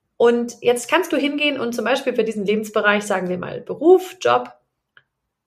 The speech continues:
Bilder raussuchen, die das repräsentieren. Weil manchmal ist ja das, was wir wünschen, super konkret und wir wissen, okay, ich muss jetzt nur dieses Bild raussuchen und dann weiß ich, was ich will. Nehmen wir jetzt mal zum Beispiel bei, keine Ahnung,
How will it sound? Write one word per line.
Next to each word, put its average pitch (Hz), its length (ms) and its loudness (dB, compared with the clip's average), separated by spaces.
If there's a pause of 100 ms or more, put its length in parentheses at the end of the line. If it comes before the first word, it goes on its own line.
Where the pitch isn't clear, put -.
(140)
Bilder 311 480 4
raussuchen, 247 680 4
die 226 100 -4
das 214 300 2
repräsentieren. 190 1000 -2
Weil 196 140 2
manchmal 262 480 2
ist 233 140 -4
ja 190 100 0
das, 233 500 -2 (120)
was 185 400 0
wir 165 380 -2
wünschen, 175 600 -2 (720)
super 226 380 2
konkret 202 720 2
und 214 160 -2
wir 208 140 6
wissen, 240 240 4
okay, 214 400 4
ich 220 100 -8
muss 190 160 -4
jetzt 170 160 0
nur 170 80 -2
dieses 160 280 -6
Bild 330 200 0
raussuchen 233 460 2
und 180 180 -4
dann 190 420 -2 (1080)
weiß 170 180 4
ich, 170 80 -2
was 147 140 2
ich 143 140 -8
will. 131 100 0
Nehmen 180 160 0
wir 190 60 6
jetzt 180 160 2
mal 165 200 2
zum 160 140 -4
Beispiel 160 460 0
bei, - 540 -4
keine - 300 -16
Ahnung, - 160 -20